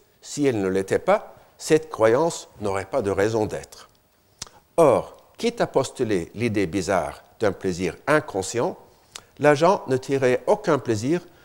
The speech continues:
d'une croyance qui ne correspond pas à un désir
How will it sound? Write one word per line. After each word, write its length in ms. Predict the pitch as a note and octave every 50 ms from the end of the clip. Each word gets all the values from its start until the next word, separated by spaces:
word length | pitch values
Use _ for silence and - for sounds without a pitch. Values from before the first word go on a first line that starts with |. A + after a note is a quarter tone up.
| _ _ _
d'une 180 | - D#3 E3+ E3
croyance 600 | - - A#2+ A2 G#2+ G#2+ B2 D3 D3+ - - - _ _ _ _ _
qui 140 | - C#3+ B2+
ne 60 | B2
correspond 480 | A2+ - B2 A#2 A#2 - - A2 G#2+
pas 320 | G2+ - D3+ D#3+ D#3 - -
à 260 | - A2 B2 - - A2
un 80 | G#2
désir 440 | G2 F2+ F#2+ F#2 E2 F#2 F2+ E2 -